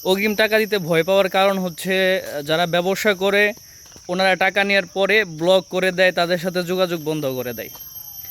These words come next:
কিন্তু কথা হলো, এই যে টাকাটা যে মেরে খায়, এটা কয়দিন খেতে পারে সে? সে কি এটা সারা জীবন রাখতে পারে?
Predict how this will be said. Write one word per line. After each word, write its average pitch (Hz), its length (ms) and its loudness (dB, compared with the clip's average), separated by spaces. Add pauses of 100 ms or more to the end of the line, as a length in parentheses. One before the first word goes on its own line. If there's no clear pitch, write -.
(280)
কিন্তু 185 220 0
কথা 196 220 2
হলো, 220 420 0 (800)
এই 240 140 4
যে 269 120 0
টাকাটা 233 440 2
যে 226 100 0
মেরে 208 320 4
খায়, 120 440 -6 (580)
এটা 180 220 -2
কয়দিন 233 360 4
খেতে 220 220 0
পারে 208 240 2
সে? 208 220 -2 (800)
সে 170 100 -6
কি 170 60 -4
এটা 175 140 0
সারা 185 260 2
জীবন 180 240 -2
রাখতে 165 240 -2
পারে? 156 360 -2